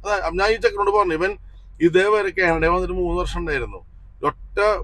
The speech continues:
പ്രാവശ്യം പോലും ബിയർ അടിക്കുക, സ്മോളോ ഒന്നും കഞ്ചാവോ ഒന്നും ഉപയോഗിക്കാത്ത ഒരുത്തനാ. അപ്പൊ അത്രയും കോൺഫിഡന്റ് ആയിട്ട് എന്നോട് പറഞ്ഞേ.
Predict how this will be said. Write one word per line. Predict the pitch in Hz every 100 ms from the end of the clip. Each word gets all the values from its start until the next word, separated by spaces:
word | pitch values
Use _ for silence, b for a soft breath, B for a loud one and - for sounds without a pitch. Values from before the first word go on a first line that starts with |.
| -
പ്രാവശ്യം | 170 165 160 175
പോലും | 175 165 170
ബിയർ | 156 147 156
അടിക്കുക, | 156 147
സ്മോളോ | 151 151 139 139
ഒന്നും | 151 139 139 147 165
കഞ്ചാവോ | 151 139 139 156
ഒന്നും | 143 143
ഉപയോഗിക്കാത്ത | 143 143 143 143 156
ഒരുത്തനാ. | 170 151 139
അപ്പൊ | 104 - - - 156
അത്രയും | - - 208
കോൺഫിഡന്റ് | 202 208 185 185 196
ആയിട്ട് | 202
എന്നോട് | 196 196
പറഞ്ഞേ. | 185 139